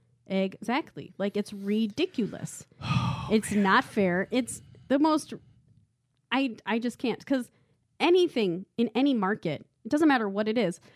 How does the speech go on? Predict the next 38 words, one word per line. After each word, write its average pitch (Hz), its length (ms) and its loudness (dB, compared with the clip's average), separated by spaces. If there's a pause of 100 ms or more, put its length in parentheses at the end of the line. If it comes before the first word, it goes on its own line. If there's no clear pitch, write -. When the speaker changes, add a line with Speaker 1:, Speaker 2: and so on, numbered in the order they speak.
(120)
Speaker 1:
if - 120 2
the 233 80 2
price 277 300 6
of 190 120 2
one 196 180 -2
thing 294 200 -4
goes 302 180 0
up, 311 160 -4
the 208 80 -4
price 214 260 -2
of 185 120 -2
everything 170 540 -4
goes - 240 -2
up. 113 60 6
Speaker 2:
Yeah. 277 280 4 (240)
Speaker 1:
It's 233 80 2
Speaker 2:
And - 80 6
we're 277 80 6
Speaker 1:
not 269 80 4
Speaker 2:
seeing 254 420 0
it. 95 120 -2 (220)
Speaker 1:
Exactly. 370 480 0
Like, 247 160 -2
it's 285 120 -4
not 330 180 2
like 277 180 0
we're 262 160 -2
selling 254 440 -4 (100)
a 202 80 0
sofa 233 300 -4
that 190 120 -2
we 214 120 -2
had 220 200 0
in 180 100 2
twenty 202 280 0
sixteen 202 680 -4 (640)
at, 226 140 4
Speaker 2:
Right. 147 260 8